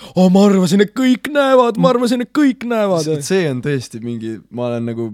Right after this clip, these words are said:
Speaker 2: väga üllatunud, ma ei, ma ei tea, mis fenomen see on, aga ma rea-, no, reaalselt tundsin, et ma ise nagu t-, südamest naeran, aga võib-olla, vaata, see ongi kuidagi ajaga, ma ei tea, või siis võib-olla see ongi ajaga kasvanud kuidagi niimoodi, et ma nagu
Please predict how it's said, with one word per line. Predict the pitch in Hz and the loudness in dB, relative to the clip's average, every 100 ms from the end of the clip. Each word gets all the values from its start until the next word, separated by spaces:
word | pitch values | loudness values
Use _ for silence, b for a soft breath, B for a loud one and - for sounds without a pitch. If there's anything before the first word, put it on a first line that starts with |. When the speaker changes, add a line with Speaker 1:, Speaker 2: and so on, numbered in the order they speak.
| 104 | -4
Speaker 2:
väga | 131 135 123 | -4 -2 -4
üllatunud, | 123 98 - 113 | -6 -10 -14 -16
ma | 110 110 | -14 -14
ei, | |
ma | 110 117 | -12 -10
ei | |
tea, | 123 113 | -8 -8
mis | 110 113 | -10 -14
fenomen | 127 117 104 104 | -10 -10 -12 -14
see | 107 | -16
on, | 104 95 | -16 -16
aga | 95 107 | -16 -12
ma | 113 117 | -10 -6
rea-, | 127 - | -8 -6
no, | 127 - | -8 -4
reaalselt | 143 110 151 - | -4 -4 -8 -10
tundsin, | 120 110 82 73 | -10 -8 -14 -16
et | |
ma | 110 | -12
ise | 123 120 82 | -10 -10 -14
nagu | 104 101 | -16 -20
t-, | - _ | -20 _
südamest | - 151 135 107 107 - | -8 -6 -4 -6 -12 -10
naeran, | 123 120 120 | -8 -6 -8
aga | 113 123 | -10 -4
võib-olla, | 151 143 131 120 | -2 0 -2 -2
vaata, | 127 - | -4 -6
see | 120 139 | -6 -6
ongi | 131 113 | -6 -6
kuidagi | 120 107 110 | -4 -4 -4
ajaga, | 131 95 107 101 - _ _ | -4 -6 -10 -14 -16 _ _
ma | 127 | -2
ei | 143 | 0
tea, | 139 | 0
või | 117 143 | 0 -2
siis | 113 110 - | -4 -12 -10
võib-olla | 131 123 120 | -8 -8 -6
see | 139 | -6
ongi | 120 | -2
ajaga | 127 110 92 110 | -2 -4 -8 -10
kasvanud | 135 - 73 113 | -10 -10 -16 -14
kuidagi | 117 90 104 | -12 -10 -10
niimoodi, | 117 107 98 | -8 -10 -12
et | - | -14
ma | 107 | -14
nagu | 101 101 | -14 -12